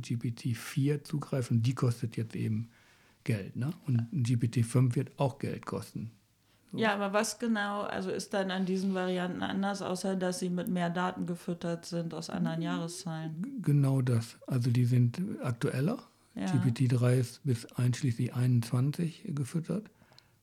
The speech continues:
Speaker 1: Und es wird, wird er die jeweils neueren, also es wird leichtere Zugangsformen geben. Ähm, da, du wirst, äh, bei einer Nicht-Bezahlversion eben einfach länger auf die Antwort warten müssen. Ich denke, solche Dinge. Ähm,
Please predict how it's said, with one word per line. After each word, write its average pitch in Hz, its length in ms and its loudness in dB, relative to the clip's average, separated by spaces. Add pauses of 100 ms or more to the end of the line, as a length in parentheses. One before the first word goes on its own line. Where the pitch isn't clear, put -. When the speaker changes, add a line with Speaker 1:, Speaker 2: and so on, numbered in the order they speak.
(160)
Speaker 1:
Und 127 240 8
es 120 160 2
wird, 123 160 4 (220)
wird 143 400 0
er 135 260 -2
die 127 200 0
jeweils 127 440 2
neueren, 131 720 6
also 113 260 -2
es 110 140 0
wird 123 180 4
leichtere 120 580 2
Zugangsformen 131 1300 2
geben. 127 440 2 (680)
Ähm, 120 640 6
da, 123 80 0
du 120 260 0
wirst, 120 280 4
äh, - 340 0 (100)
bei 127 140 0
einer 120 180 4
Nicht-Bezahlversion 123 1500 4
eben 120 160 2
einfach 120 220 2
länger 120 220 6
auf 117 120 0
die - 120 -2
Antwort 131 460 0
warten 117 460 -2 (240)
müssen. 123 340 2
Ich 120 120 -6
denke, 120 240 2
solche 120 300 2
Dinge. 113 320 0 (1000)
Ähm, 120 640 6